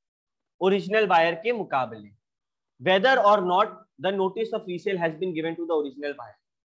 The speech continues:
ठीक है। मतलब कि अगर हम notice नहीं दिए हैं, तब भी बायर के पास ये ताकत नहीं है कि वो दूसरा वाला, नया वाला बायर से जाके माल ले ले, नहीं है ये ताकत।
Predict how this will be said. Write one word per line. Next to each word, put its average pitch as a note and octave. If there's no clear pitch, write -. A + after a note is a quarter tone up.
ठीक D#3
है। A3+
मतलब A#3
कि B3
अगर B3
हम B3
notice A3+
नहीं A#3
दिए G#3+
हैं, A#2
तब G#3
भी C4
बायर A#3
के A#3+
पास A#3
ये A#3
ताकत A#3
नहीं C4
है C4+
कि B3
वो A#3
दूसरा G#3
वाला, G#3
नया G3+
वाला G#3
बायर F#3
से F#3+
जाके F3+
माल E3
ले C#3
ले, A#2
नहीं D#3+
है G#3
ये D#3+
ताकत। A2+